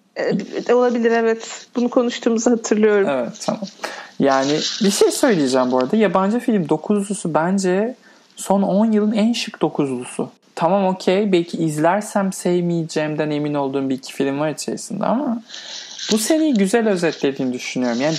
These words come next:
Speaker 2: dışarıda kaldığı için çok büyük şok yaşadığımız hiçbir şey yok. Belki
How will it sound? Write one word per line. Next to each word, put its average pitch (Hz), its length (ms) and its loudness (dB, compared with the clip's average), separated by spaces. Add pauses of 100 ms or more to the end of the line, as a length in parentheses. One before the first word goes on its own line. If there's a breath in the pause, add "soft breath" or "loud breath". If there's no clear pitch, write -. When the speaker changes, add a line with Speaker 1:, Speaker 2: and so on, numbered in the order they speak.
Speaker 2:
dışarıda 208 440 0
kaldığı 180 420 -2
için 202 360 -2 (420 loud breath)
çok - 400 -6
büyük 180 220 0
şok - 380 -6
yaşadığımız 175 640 -2
hiçbir 175 260 -8
şey 156 260 -2
yok. - 280 -4 (380 soft breath)
Belki 202 420 0